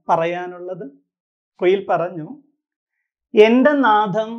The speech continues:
മനോഹരമായി മറ്റുള്ളവരിലേക്ക് എത്തുന്നു എന്നുള്ളതാണ് എൻ്റെ ജീവിതത്തിൻ്റെ ഏറ്റവും വലിയ സന്തോഷം."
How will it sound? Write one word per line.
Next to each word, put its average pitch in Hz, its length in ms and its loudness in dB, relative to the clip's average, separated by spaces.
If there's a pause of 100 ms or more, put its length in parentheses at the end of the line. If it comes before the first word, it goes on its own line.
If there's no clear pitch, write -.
(520)
മനോഹരമായി 233 1200 2 (120)
മറ്റുള്ളവരിലേക്ക് 208 1200 0 (140)
എത്തുന്നു 240 640 -2
എന്നുള്ളതാണ് 180 880 -6 (680)
എൻ്റെ 175 380 -2
ജീവിതത്തിൻ്റെ 165 880 -10 (480)
ഏറ്റവും 196 600 -4
വലിയ 165 360 -8 (300)
സന്തോഷം." 170 580 -12